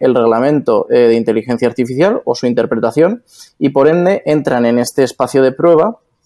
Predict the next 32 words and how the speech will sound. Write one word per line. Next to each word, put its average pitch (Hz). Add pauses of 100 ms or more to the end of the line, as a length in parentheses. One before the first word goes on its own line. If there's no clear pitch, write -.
(320)
donde 151
tanto, 120
eh, 113
la 117
autoridad 117
pública 127
como, 127
eh, 98
la 117
empresa 123
que 131
ha 127
desarrollado 127
la 107
aplicación 160 (380)
van 135
a 113
ver 135
cómo 147
se -
puede 127
interpre-, 120
interpretar 123
el 110
reglamento, 123
pero 120
a 117
la 113
vez 127
modificar 117
la 127
tecnología 127